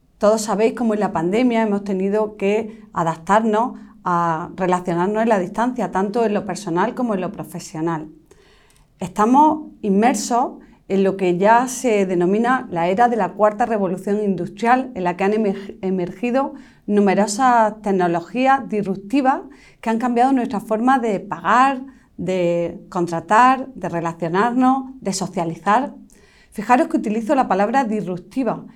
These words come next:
y lo hago a conciencia. Ese término implica que estas tecnologías marcan un antes y un después de su existencia, marcan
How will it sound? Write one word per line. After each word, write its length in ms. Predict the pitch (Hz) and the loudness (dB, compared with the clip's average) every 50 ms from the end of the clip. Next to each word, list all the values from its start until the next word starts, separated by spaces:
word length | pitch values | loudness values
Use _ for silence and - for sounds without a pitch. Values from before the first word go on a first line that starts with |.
| - _ - | -20 _ -8
y 60 | 185 | -2
lo 160 | 180 196 190 | 0 2 2
hago 400 | 208 247 240 277 320 339 320 320 - | 2 2 4 4 4 4 4 2 -4
a 120 | 208 202 | -4 -2
conciencia. 720 | 196 185 180 180 196 226 214 196 185 196 196 175 - - - - - - _ _ _ _ - | 0 0 -2 -2 -2 0 0 0 0 0 -4 -8 -8 -10 -14 -20 -20 -20 _ _ _ _ -10
Ese 220 | 180 - 240 226 | -6 -2 -2 -2
término 640 | - - 277 302 294 262 233 220 220 233 254 - - - - - - - | 0 2 2 4 4 4 4 2 2 2 0 -2 -4 -8 -14 -16 -10 -2
implica 720 | - 196 196 190 196 233 262 277 - 233 220 247 294 262 - - - | 2 2 2 2 2 0 0 0 2 2 2 2 0 -4 -12 -14 -6
que 100 | - 196 | -6 -6
estas 220 | 196 - 240 233 | -4 -4 -6 -4
tecnologías 640 | - 240 226 208 185 185 180 202 - 254 254 254 233 | -4 -2 -2 0 0 -2 -2 -4 -2 -2 0 0 0
marcan 600 | 220 208 - - - - 254 269 262 - - - | 2 2 0 0 0 -2 -2 -2 -2 -6 -8 -6
un 160 | 226 226 233 | -2 0 0
antes 260 | 247 269 285 - 285 269 | 2 2 0 0 0 -2
y 40 | |
un 100 | 233 220 | -2 -2
después 340 | 196 185 190 - - 226 226 - | -2 -4 -6 -4 -4 -4 -2 -2
de 80 | 226 214 | -4 -6
su 100 | - 220 | -6 -8
existencia, 640 | 202 - 190 175 - - 202 170 160 - - 160 151 | -8 -8 -8 -10 -8 -6 -4 -4 -4 -6 -8 -8 -6
marcan 460 | 165 180 196 202 - 254 254 254 | -6 -6 -6 -4 -2 -4 -4 -4